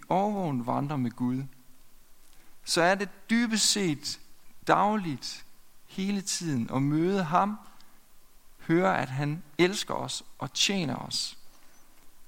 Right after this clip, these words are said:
Men også høre, at han siger, "Gå ud og tjen. Gå ud og elsk mennesker omkring dig. Og jeg går med dig i det." Gud sender os ud.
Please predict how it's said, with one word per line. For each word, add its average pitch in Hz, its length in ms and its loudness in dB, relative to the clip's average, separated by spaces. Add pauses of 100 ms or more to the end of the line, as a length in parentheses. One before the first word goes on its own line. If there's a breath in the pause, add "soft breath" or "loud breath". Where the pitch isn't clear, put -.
(580)
Men 180 180 2 (100)
også 180 440 2 (220)
høre, 170 480 4
at 143 140 -2
han 143 140 -2
siger, 151 400 -2 (880)
"Gå 160 100 -4
ud 190 160 -2
og 175 100 -4
tjen. 156 440 -2 (800)
Gå - 80 0
ud 214 320 0
og 170 180 -2 (160)
elsk - 540 -6 (100)
mennesker 170 500 -2
omkring 139 460 -2
dig. - 140 -10 (1080 soft breath)
Og 143 140 2
jeg 147 160 4
går 170 100 2
med 165 360 4
dig 131 500 0
i 135 120 -6
det." 190 260 -2 (1120 soft breath)
Gud 190 140 -2
sender 196 340 4
os 196 180 0
ud. 226 240 0